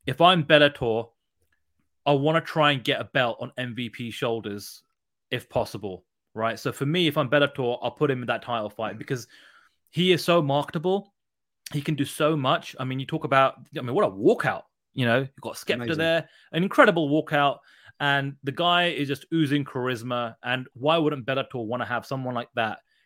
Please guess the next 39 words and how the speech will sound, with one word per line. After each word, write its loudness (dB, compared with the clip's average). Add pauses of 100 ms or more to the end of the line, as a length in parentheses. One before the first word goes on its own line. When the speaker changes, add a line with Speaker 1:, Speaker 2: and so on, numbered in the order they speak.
(120)
Speaker 1:
carry -2 (160)
their -2 (300)
belt, 2
the -6
Bellator -2
Championship, -8 (360)
around 0
for -14
interviews -6
and -6
what -6
have -2
you? -8 (240)
So 4
for 0
me, 0
I 2
think -4
he -12
should -10
fight -2 (880)
for 0
the 0
title -2
next. -4 (140)
But 4 (460)
I 4
love 4
the -8
fact -2
that -6
he's -4
come -2
out 2
and -6
said, -4
"Hey, 4
listen, -2 (680)
it's, -6